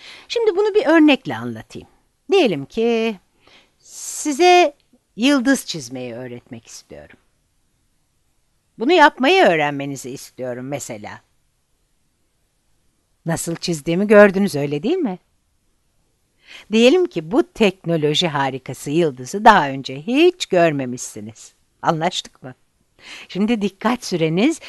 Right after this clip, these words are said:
yıldızı çizerken yaptığım hareketleri takip edebileceğiniz kadar uzun olmalı.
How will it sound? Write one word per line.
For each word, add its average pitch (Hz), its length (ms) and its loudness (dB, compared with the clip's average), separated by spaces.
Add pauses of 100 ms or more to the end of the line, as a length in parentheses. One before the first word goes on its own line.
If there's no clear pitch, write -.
(140)
yıldızı 160 460 -4
çizerken 165 520 0
yaptığım 143 540 -4
hareketleri 151 640 -6
takip 156 460 -4
edebileceğiniz 165 800 0
kadar 175 520 4 (120)
uzun 151 300 -6
olmalı. 110 400 -10